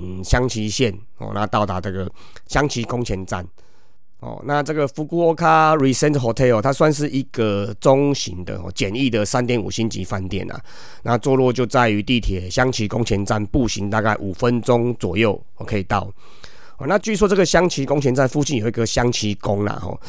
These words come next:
那也是福冈软银鹰，吼，这个球队会来这里祈愿的一个神社啦。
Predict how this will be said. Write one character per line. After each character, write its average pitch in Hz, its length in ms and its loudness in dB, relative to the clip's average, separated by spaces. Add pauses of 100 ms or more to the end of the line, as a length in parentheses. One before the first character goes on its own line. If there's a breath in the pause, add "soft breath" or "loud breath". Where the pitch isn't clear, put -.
(240 loud breath)
那 143 180 -2
也 131 100 2
是 165 140 0
福 131 240 -2
冈 147 200 4
软 110 200 4
银 107 240 -4
鹰， 117 260 -2
吼， 107 240 0
这 113 120 -6
个 123 80 -2
球 107 200 -2
队 117 160 0
会 120 200 2
来 113 100 0
这 123 200 2
里 90 260 -4 (180 soft breath)
祈 117 280 -2
愿 147 180 4
的 107 100 -2
一 123 60 -2
个 113 100 -2
神 101 260 -4
社 104 260 0
啦。 143 140 -12